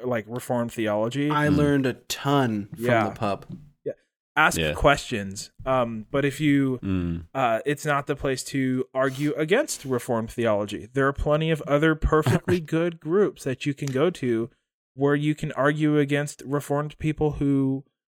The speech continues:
Speaker 1: um,
Speaker 2: Isn't there
Speaker 1: are
Speaker 2: a
Speaker 1: talking
Speaker 2: group
Speaker 1: about
Speaker 2: called,
Speaker 1: Reformed
Speaker 2: uh,
Speaker 1: theology.
Speaker 2: Matulip or something like that, where the guy is just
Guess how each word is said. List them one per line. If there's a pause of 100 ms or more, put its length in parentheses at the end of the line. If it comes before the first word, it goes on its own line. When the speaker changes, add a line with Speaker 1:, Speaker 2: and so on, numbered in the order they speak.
(140)
Speaker 1:
um,
Speaker 2:
Isn't
there
Speaker 1:
are
Speaker 2:
a
Speaker 1:
talking
Speaker 2:
group
Speaker 1:
about
Speaker 2:
called,
Speaker 1:
Reformed
Speaker 2:
uh,
Speaker 1:
theology.
Speaker 2:
Matulip
or
something
like
that,
where
the
guy
is
just